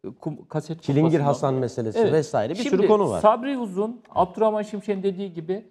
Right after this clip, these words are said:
Speaker 1: e, şeker hastalığı olabilir, kızgın olabilir, tweet atmış olabilir ama Sayın Cumhurbaşkanımıza hakareti ben de asla kabul etmiyorum
Speaker 2: Evet.
Speaker 1: devlet büyüklerimize. Ama
Speaker 2: Elbette.
Speaker 1: yani bunu biraz tö-, tolere etmek lazım. Farklı şekilde bunu ha-,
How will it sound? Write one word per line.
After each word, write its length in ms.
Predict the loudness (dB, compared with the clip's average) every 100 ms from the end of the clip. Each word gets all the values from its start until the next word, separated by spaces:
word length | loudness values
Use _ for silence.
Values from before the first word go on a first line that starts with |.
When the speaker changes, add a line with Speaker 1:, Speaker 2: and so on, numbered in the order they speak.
| _ _ _
Speaker 1:
e, 180 | -8 -4
şeker 340 | -4 -2 -2
hastalığı 380 | -2 -4 -8 -6
olabilir, 500 | -4 -4 -4 -12 -16
kızgın 380 | -8 -8 -6 -8
olabilir, 640 | -6 -4 -4 -6 -10 -12 _ _ _ _
tweet 340 | -6 -6 -4
atmış 420 | -4 -4 -10 -10
olabilir 380 | -6 -6 -4 -4 -2
ama 160 | -2
Sayın 280 | -2 -2 -2
Cumhurbaşkanımıza 680 | -4 -2 -4 -2 -6 -4 -4
hakareti 500 | -2 -2 -2 -4 -4
ben 180 | -4 -2
de 40 |
asla 340 | -4 -4 -8
kabul 220 | -6 -8 -8
etmiyorum 360 | -8 -8 -6 -4
Speaker 2:
Evet. 100 | -4
Speaker 1:
devlet 200 | -6 -8
büyüklerimize. 640 | -12 -10 -12 -12 -14 -18 -20 _ _ _ -4
Ama 260 | -2 -2 -4
Speaker 2:
Elbette. 360 | -8 -8 -4 0
Speaker 1:
yani 240 | 2 0
bunu 180 | -2 0
biraz 300 | 0 0 -2
tö-, 280 | -4 -6 -4
tolere 400 | 0 2 2 0
etmek 400 | -4 -4 -4 2
lazım. 260 | 2 2
Farklı 340 | -2 -2 -2 -4
şekilde 540 | -4 -4 -4 -4 -4
bunu 180 | -2 0
ha-, 120 | 0